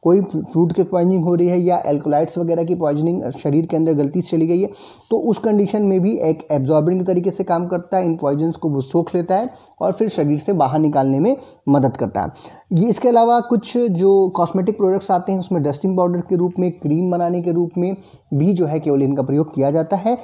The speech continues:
जैसे कि कैलामाइन का प्रयोग करते हैं, वैसे ही थोड़ा बहुत क्ल-, अ, केओलिन का as a topical agent के रूप में प्रयोग किया जाता है। टॉपिकल एजेंट्स मतलब जो कि शरीर के ऊपर, स्किन के ऊपर लगाए जा सकें। नेक्स्ट, इसके अलावा ये पॉली-, पॉल्टिस वगैरह बनाने के काम आता है, जो कि एक, अ,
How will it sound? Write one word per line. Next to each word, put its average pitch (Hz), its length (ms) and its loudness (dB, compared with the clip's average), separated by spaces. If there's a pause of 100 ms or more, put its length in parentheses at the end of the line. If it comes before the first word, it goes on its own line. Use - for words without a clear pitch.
(280)
जैसे 151 300 0
कि - 140 -4
कैलामाइन 143 500 0
का 185 80 -4
प्रयोग 185 260 -2
करते 196 200 -4
हैं, 202 60 -4
वैसे 190 200 -2
ही 170 80 -4
थोड़ा 147 140 2
बहुत 220 280 -4
क्ल-, 135 160 2
अ, - 40 -8 (500)
केओलिन 156 360 2
का 190 220 0
as 147 140 0
a 208 100 -2 (140)
topical 220 360 0
agent 160 520 -2
के 151 100 -4
रूप 139 180 0
में 131 140 -4
प्रयोग 156 320 0 (320)
किया 151 160 4
जाता 113 220 0
है। 147 60 0
टॉपिकल 190 360 0
एजेंट्स 190 280 -2
मतलब 185 280 -2
जो 151 100 0
कि 165 120 -6
शरीर 147 300 0
के 151 120 -2
ऊपर, 170 260 0 (380)
स्किन 156 320 0
के 127 60 -4
ऊपर 147 160 0
लगाए 107 260 2
जा 101 100 0
सकें। - 340 -6 (340)
नेक्स्ट, 202 260 0 (240)
इसके 208 200 0
अलावा 220 240 2
ये 226 100 2
पॉली-, 175 340 0
पॉल्टिस 165 420 0
वगैरह 190 220 2
बनाने 175 300 0
के 180 100 -2
काम 175 240 0
आता 170 160 0
है, 170 120 0
जो 160 100 0
कि 156 220 -6
एक, 156 240 -2
अ, 151 200 2